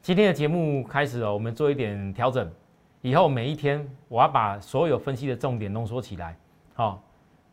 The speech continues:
有些投资人呢，尤其我相信大家想听的，都是我们分析师诚实在说股市七年所看到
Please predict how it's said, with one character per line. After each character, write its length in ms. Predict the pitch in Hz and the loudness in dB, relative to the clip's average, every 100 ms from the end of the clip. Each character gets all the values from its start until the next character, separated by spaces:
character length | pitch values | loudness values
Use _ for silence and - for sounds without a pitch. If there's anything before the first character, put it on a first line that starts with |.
| _ | _
有 100 | 135 | 2
些 80 | 156 | 4
投 160 | 156 156 | 4 0
资 140 | 190 | 4
人 160 | 143 135 | 4 6
呢， 260 | 139 135 - - _ _ _ _ _ _ _ - | 2 2 -4 -20 _ _ _ _ _ _ _ 4
尤 160 | 139 | 8
其 380 | 170 - 135 139 - _ _ | 8 8 0 0 -6 _ _
我 140 | 127 | 0
相 160 | 120 165 | 4 4
信 120 | 175 | 4
大 140 | 175 | 4
家 100 | 156 | 4
想 200 | 151 110 | 2 -2
听 160 | 107 135 | -4 0
的， 200 | 127 104 - _ _ _ _ _ _ | 0 -2 -8 _ _ _ _ _ _
都 80 | 139 | -2
是 120 | 131 | 0
我 40 | |
们 100 | 127 107 | 0 -2
分 120 | 123 | -4
析 160 | 123 120 | -4 -4
师 200 | 127 120 | -4 -4
诚 260 | - 143 | 0 0
实 160 | 165 113 | -2 -2
在 100 | 143 | -2
说 160 | - | -2
股 220 | 143 110 98 | -4 -4 -8
市 260 | 147 123 - _ _ _ | -4 -6 -6 _ _ _
七 160 | - 143 | -8 -6
年 160 | 110 | -4
所 160 | 101 98 | -6 -8
看 200 | - 113 | -6 -2
到 200 | 117 95 | -2 -2